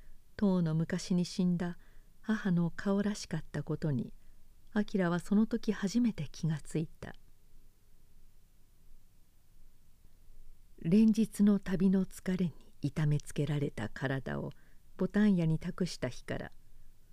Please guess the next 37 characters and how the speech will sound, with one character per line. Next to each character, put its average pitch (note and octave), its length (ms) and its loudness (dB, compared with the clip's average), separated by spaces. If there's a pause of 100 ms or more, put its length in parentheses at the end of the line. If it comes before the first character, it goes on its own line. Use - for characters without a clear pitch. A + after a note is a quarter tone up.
(200)
明 E3+ 420 0
は C#3 200 -6
心 G#3+ 420 4
の G3 100 6
緩 F#3+ 280 6
み G3 140 6
が E3 120 0
出 D#3+ 160 2
た D#3+ 140 -2
の - 120 -2
か、 - 260 -10 (540)
ど D3+ 120 0
っ C3+ 60 -4 (220)
と E3 200 -4 (520)
床 F#3 240 0
に F3+ 160 4
つ - 180 -12
き G3 140 -4
き G#3 160 0
り G3+ 140 8
に C#3 140 4
な B2+ 120 0
っ - 40 -8 (220)
た。 - 140 -10 (960)
村 G#3+ 240 4
に G3 160 6
は C#3 80 2
医 D3 80 2
者 G#3+ 180 2
が G3+ 100 4
い G3 120 6
な G3+ 120 4
か D#3 120 -6
っ - 120 -8
た - 120 -4
の - 140 -4
で、 - 200 -12